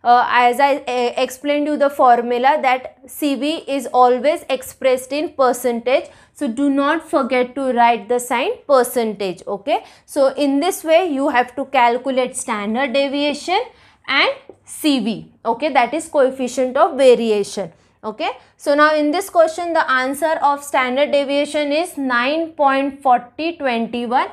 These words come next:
and C V is forty seven point zero one zero five percentage. Okay. Now, uh, in exam, if they ask you to find only compute stand, uh, C V, coefficient of variation,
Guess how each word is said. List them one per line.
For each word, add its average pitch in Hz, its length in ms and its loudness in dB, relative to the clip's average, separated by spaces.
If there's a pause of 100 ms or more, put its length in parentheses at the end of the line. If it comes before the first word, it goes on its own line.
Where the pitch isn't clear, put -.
(340)
and 240 240 -2
C 294 300 -2
V 330 180 0 (260)
is 508 180 0 (240)
forty 254 340 0
seven 302 460 -2
point 269 380 -2
zero 262 400 0
one 277 300 0 (400)
zero 262 360 2
five 285 440 -2 (100)
percentage. 240 840 -2
Okay. 294 380 -4 (240)
Now, 254 180 2
uh, 254 640 2 (120)
in 330 180 0
exam, 247 680 -2
if 269 220 -6
they 302 220 2
ask 254 340 0
you 311 100 -6
to 302 140 -4
find 277 380 -2
only 294 580 2 (260)
compute 311 640 -2
stand, 269 460 -2
uh, 254 160 2
C 320 360 2
V, 269 220 -2
coefficient 285 640 0
of 302 120 0
variation, 254 680 2